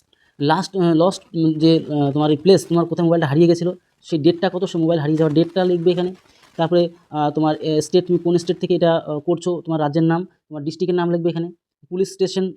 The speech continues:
এখানে তুমি সিলেক্ট করবে। এর পাশাপাশি পুলিশ কমপ্লেনের যে, আহ, নাম্বারটা সেটা তুমি লিখবে। তারপর পুলিশ কমপ্লেন নাম্বারের যে, আহ, স্লিপটা সেটা তুমি কপিটা তুমি আপলোড করে দেবে এটা। ঠিক আছে? এইটুকু তোমার এখানে কাজ হয়ে গেল। তারপর তুমি দেখো যে মোবাইলের যে ওনার, তুমি নিজের, নিজের যে ডকুমেন্টসগুলো, তোমার নামটা লিখবে, অ্যাড্রেস লিখবে,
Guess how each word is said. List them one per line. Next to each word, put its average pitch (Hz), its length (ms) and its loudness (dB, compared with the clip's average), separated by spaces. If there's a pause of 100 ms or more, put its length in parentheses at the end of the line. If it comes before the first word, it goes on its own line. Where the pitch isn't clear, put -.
এখানে 165 220 -10
তুমি 170 140 -4
সিলেক্ট 175 280 -4
করবে। 170 200 -4 (360)
এর 160 100 -12
পাশাপাশি 165 420 -6
পুলিশ 170 340 -4
কমপ্লেনের 165 480 -2
যে, 160 200 0 (240)
আহ, 143 140 -10
নাম্বারটা 160 300 -2
সেটা 160 160 -6
তুমি 165 160 0
লিখবে। 160 260 0
তারপর 151 200 -2
পুলিশ 190 240 -2
কমপ্লেন 185 280 0
নাম্বারের 175 300 0
যে, 190 120 2
আহ, - 360 -10
স্লিপটা 190 340 2
সেটা 160 180 -4
তুমি 170 180 -2
কপিটা 165 260 -2
তুমি 165 140 -2
আপলোড 170 240 -2
করে 170 120 -2
দেবে 165 140 2
এটা। 170 140 -6 (440)
ঠিক 220 80 -6
আছে? 156 200 -6
এইটুকু 185 220 -6
তোমার 190 160 0
এখানে 185 220 0
কাজ 175 200 0
হয়ে 175 120 0
গেল। 190 160 -2
তারপর 185 240 -2
তুমি 214 160 -2
দেখো 202 260 -2 (1080)
যে 175 120 0
মোবাইলের 190 360 2
যে 185 80 4
ওনার, 170 180 4
তুমি 180 160 2
নিজের, 180 260 6 (120)
নিজের 175 200 4
যে 180 100 4
ডকুমেন্টসগুলো, 160 420 2
তোমার 160 140 2
নামটা 156 260 0
লিখবে, 175 220 2
অ্যাড্রেস 156 340 0
লিখবে, 185 300 2